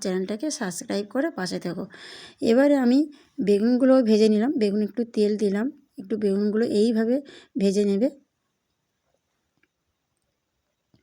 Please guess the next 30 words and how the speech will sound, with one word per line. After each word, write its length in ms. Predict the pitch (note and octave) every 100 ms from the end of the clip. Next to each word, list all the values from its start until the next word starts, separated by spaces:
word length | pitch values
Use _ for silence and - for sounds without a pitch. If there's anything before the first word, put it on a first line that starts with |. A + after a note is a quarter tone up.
| _
তো 40 | A3+
সব 200 | - C4+
সবজি 360 | - A#3 G#3+ C4
ভাজা 280 | A3 G3+ A3+
হয়ে 180 | A#3 A#3
গেছে, 160 | A#3+ C4+
এবার 160 | G3+ A3+
কড়ার 300 | G3 G3 A3
মধ্যে 320 | A3+ A3+ D#4+ F4 - - - -
শুকনো 380 | - A#3 A#3+ D4
লঙ্কা 360 | B3+ G#3 G3+ C4
আর 100 | A3+
পাঁচ 200 | F#3+ F3+ -
ফোড়ন 260 | F#3+ F#3 F3+
দেব, 160 | E3+ G#3 F#3+ _ _ _ _ _ _ _ _ _ _ C4
পাঁচ 180 | A3+ A3+
ফোড়ন 220 | C4 C4 C4+
দেবো 180 | D#4 F#4+ G4
আর 140 | A3 F#3
দেব 220 | G3+ G3+ C#4+ - _ _ E4
একটা 340 | G3 - - C#4+ A3
বড় 240 | G3 F#3+ B3 A#3+ -
পেঁয়াজ 360 | G3+ G#3 D4+ - -
এইভাবে 360 | B3 F#3 G3 A3+ A#3
কেটে 320 | G3+ F#3+ F#3+
নিয়েছি, 360 | G3 G3 G3 D#4+ C4
বড় 200 | F#3 G3
পেঁয়াজটা 480 | G3 F#3+ F#3+ - G#3+
দিলাম, 220 | G#3+ C4+ D#4+ A#3
দিয়ে 200 | F#3+ A3